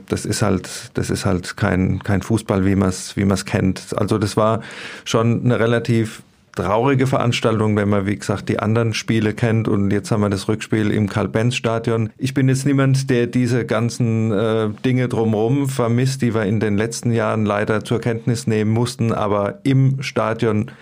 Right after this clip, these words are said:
ist ja dann immer einiges erlaubt. Und wenn das alles im Rahmen bleibt, dann gehört es auch zu diesem Derby dazu. Das werden wir am Samstag nicht haben. Das ist schon mal das Erste,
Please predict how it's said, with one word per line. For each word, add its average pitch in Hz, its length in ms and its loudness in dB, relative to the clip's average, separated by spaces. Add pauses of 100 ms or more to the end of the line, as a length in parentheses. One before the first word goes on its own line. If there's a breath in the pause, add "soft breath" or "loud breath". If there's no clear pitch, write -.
(160 loud breath)
ist 127 160 -2
ja 117 80 2
dann 110 260 0
immer 113 480 0
einiges 120 460 0
erlaubt. 120 520 0
Und 107 100 0
wenn 107 120 0
das 101 140 -2
alles 107 260 -2
im 107 240 0 (140)
Rahmen 113 400 2
bleibt, 107 420 -2
dann 107 140 0
gehört 113 220 0
es 104 100 -2
auch 107 340 -2
zu 127 140 -2
diesem 120 340 2
Derby 107 300 2
dazu. 120 560 2
Das - 180 -4
werden 107 160 2
wir 107 160 2
am 104 240 0
Samstag 110 720 -2
nicht 117 300 0
haben. 107 260 2
Das 98 160 -2
ist 101 100 -4
schon 104 140 2
mal 98 100 4
das - 140 0
Erste, 101 460 0